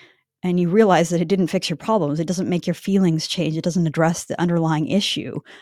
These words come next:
um, and, and now you have a mutilated body, and the people who undergo these procedures report all kinds of issues when it comes to, like, discomfort and pain and chronic pain that comes from these surgeries,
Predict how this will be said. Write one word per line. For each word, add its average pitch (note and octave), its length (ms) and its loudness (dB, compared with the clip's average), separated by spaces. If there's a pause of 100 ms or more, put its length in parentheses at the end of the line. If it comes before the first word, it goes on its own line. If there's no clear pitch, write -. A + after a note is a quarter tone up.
(200)
um, D#3 460 -2 (300)
and, F#3+ 180 2
and F3 240 0
now E3+ 120 2
you F3+ 120 2
have F3 100 0
a E3 40 0
mutilated D#3+ 480 0
body, D#3+ 500 0
and C#3+ 360 -6 (100)
the D#3 320 -4 (180)
people F#3+ 280 -2
who D#3+ 360 -2
undergo E3 400 2
these A3 160 2
procedures D#3+ 500 -4
report E3 440 -2 (340)
all G3 220 6
kinds E3+ 460 0
of D3 260 -2 (380)
issues D#3 520 -2
when E3+ 80 -4
it - 80 -10
comes D#3+ 240 -8
to, - 60 -10
like, D3+ 180 -6
discomfort E3+ 640 -4
and D3+ 160 -6
pain E3+ 480 -2
and D3 300 -4 (460)
chronic - 360 2
pain D#3 340 0
that - 120 -8
comes F#3+ 240 0
from F3 120 -2
these C#3+ 140 -2
surgeries, E3 680 -2